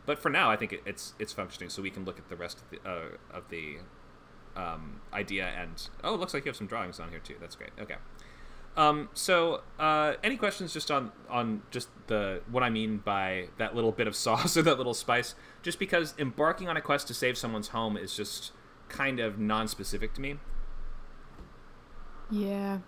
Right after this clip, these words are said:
Speaker 2: that was a problem I was having, is, like, people asking for specifics and saying, like, "Well, does,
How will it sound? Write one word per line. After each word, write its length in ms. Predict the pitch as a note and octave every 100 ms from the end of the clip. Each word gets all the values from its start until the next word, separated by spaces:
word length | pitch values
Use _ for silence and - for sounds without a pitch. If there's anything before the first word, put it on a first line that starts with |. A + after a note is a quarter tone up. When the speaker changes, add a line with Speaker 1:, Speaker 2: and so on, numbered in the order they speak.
| - A#3
Speaker 2:
that 160 | A#3
was 140 | A#3 G3+
a 60 |
problem 300 | G3 G3 F#3+
I 80 | F#3
was 140 | F#3
having, 440 | - F3+ F3+ F3+ F3
is, 200 | F3 E3+
like, 260 | F3 F3
people 300 | - G#3+ F#3+
asking 380 | G3 F#3+ - G3
for 160 | F3+ F#3+
specifics 1000 | - F3+ - G3 F#3+ F3+ - - - -
and 160 | F#3+ F3+
saying, 340 | - F3 F3 F3
like, 200 | F3 F3
"Well, 140 | F#3+ F3
does, 260 | - G3